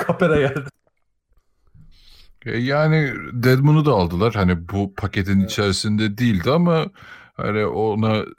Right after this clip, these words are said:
Speaker 2: e, şey Sacramento'da tutmamıştı o evlilik. Ve o da bildiği yere döndü.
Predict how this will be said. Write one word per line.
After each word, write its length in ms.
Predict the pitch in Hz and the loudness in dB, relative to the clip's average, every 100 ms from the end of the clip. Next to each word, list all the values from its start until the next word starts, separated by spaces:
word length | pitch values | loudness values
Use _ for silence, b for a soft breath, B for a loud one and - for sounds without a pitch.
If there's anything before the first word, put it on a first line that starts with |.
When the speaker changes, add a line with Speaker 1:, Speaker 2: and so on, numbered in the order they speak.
| - | -10
Speaker 2:
e, 720 | 98 95 92 87 58 50 50 | -4 -4 -4 -6 -10 -10 -8
şey 360 | 95 110 92 - _ _ _ _ - B - | -4 -2 -2 -4 _ _ _ _ -20 B -10
Sacramento'da 1200 | - 113 117 107 104 95 110 - - _ 104 104 | -4 -2 2 4 4 2 -2 -4 -14 _ -10 -6
tutmamıştı 840 | - 127 - 87 80 76 - 90 78 - | -4 -4 0 2 2 0 -4 -4 -6 -6
o 360 | 87 82 73 - - | -4 -4 -6 -10 -4
evlilik. 640 | 95 87 92 160 - - _ b b b - | 0 0 0 -4 -8 -18 _ b b b -8
Ve 40 | 143 | -4
o 120 | 127 | 0
da 280 | 131 123 131 | 0 -2 -2
bildiği 400 | 131 123 131 113 | -2 0 2 4
yere 260 | 95 87 | 2 2
döndü. 480 | 85 85 85 165 | 2 0 0 -2